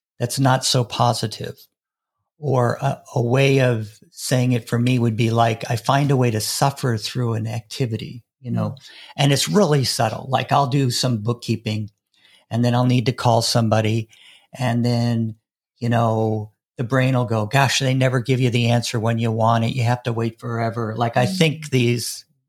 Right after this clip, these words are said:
Speaker 1: you know, almost automatic thoughts, or I'll feel a little pressure all of a sudden as I'm working with the books. And in the past, I used to just accept that pressure. I used to just say, "Well, that's,"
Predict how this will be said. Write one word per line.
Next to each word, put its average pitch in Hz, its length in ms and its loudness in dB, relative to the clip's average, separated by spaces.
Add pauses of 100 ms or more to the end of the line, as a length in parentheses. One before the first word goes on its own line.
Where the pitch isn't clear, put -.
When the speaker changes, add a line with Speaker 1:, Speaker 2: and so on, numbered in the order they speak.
(200)
Speaker 1:
you 143 160 -2
know, 120 120 2
almost 135 400 2
automatic 117 540 0
thoughts, - 580 -2 (600)
or 123 640 2 (760)
I'll 135 180 -2
feel 170 480 0
a - 20 2
little 139 280 2
pressure 185 560 0
all 117 100 4
of 117 60 -4
a 123 60 -2
sudden 120 340 0
as 117 180 -4
I'm 113 360 0
working 135 400 0
with 120 180 -2
the 113 60 -6
books. - 580 -4 (800)
And 123 540 2 (160)
in 139 100 4
the 123 100 4
past, 139 800 -2 (100)
I 135 40 -4
used 151 260 -2
to 139 80 2
just 131 320 -4
accept - 440 -4
that 123 220 -4
pressure. 117 400 -4
I 120 60 0
used 131 180 0
to 131 80 0
just 117 220 0
say, 117 160 2
"Well, 120 200 2
that's," - 460 -4